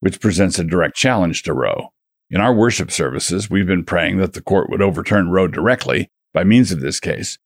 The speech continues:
but even if they don't, we may already have a crack in the dam. If this Texas law withstands the barrage currently being leveled against it,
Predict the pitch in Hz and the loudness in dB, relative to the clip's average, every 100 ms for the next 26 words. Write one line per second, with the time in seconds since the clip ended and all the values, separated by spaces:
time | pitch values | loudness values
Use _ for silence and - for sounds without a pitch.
0 | _ 101 85 135 117 101 101 95 92 98 | _ -2 2 2 2 0 -2 0 -2 0
1 | 87 - - - _ - 101 98 - 113 | -2 -4 -12 -20 _ 2 4 4 2 2
2 | 107 87 87 82 - 85 80 82 82 80 | 2 2 0 -2 -2 -2 -2 -6 -4 -2
3 | 87 65 62 - _ _ _ 92 92 131 | -2 -2 -6 -14 _ _ _ -2 0 0
4 | - 131 123 90 80 85 85 87 - 98 | 0 -2 0 -2 0 0 2 0 0 0
5 | 90 80 85 95 87 85 - - 101 71 | 0 -2 2 2 2 0 -4 -2 -2 -2
6 | 87 90 87 95 85 82 87 98 - 65 | -4 -4 -2 -2 -2 -4 -2 -2 -4 -10